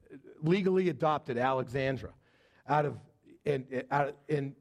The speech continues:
and so she became a part of their family. She, she's the only one. She not only got a new last name, she got a new first name <laughs> on the same day. She ch-, changed her name. Some of you remember that. She went from Olivia to Alexandra. She wanted to change her name.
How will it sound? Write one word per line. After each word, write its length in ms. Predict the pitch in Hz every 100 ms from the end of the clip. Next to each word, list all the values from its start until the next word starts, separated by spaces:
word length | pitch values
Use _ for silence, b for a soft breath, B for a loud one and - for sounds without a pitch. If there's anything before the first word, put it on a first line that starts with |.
| -
and 120 | 143
so 140 | - 131
she 160 | -
became 300 | 156 160 170
a 40 | 147
part 180 | 170
of 40 | 156
their 100 | 151
family. 280 | 180 165 -
She, 160 | 208 - B B
she's 180 | 247
the 60 | 214
only 140 | 220
one. 100 | 220
She 100 | -
not 260 | 202 208 208
only 120 | 202
got 140 | 185 165
a 40 |
new 280 | 175 190 143 - _ _ _ -
last 320 | 180 247 -
name, 200 | 185 165
she 100 | -
got 160 | 165 165
a 20 |
new 140 | 170
first 380 | 175 - 233 -
name 240 | 160 120 98
<laughs> 60 | -
on 80 | -
the 80 | 214
same 280 | - 202 175
day. 220 | 185 135 113
She 160 | 165
ch-, 100 | - - 190 B
changed 260 | 185 185 139
her 80 | 160
name. 280 | 160 143 139
Some 160 | 202
of 80 | 165
you 80 | 165
remember 240 | 170 160
that. 140 | 139 123
She 60 |
went 120 | 147
from 140 | 131 143
Olivia 340 | 156 160 165
to 100 | 151
Alexandra. 640 | 139 156 127 151 147 117 98 B B
She 120 | -
wanted 260 | 170 170 156
to 40 |
change 180 | 175 170
her 60 | 185
name. 180 | 233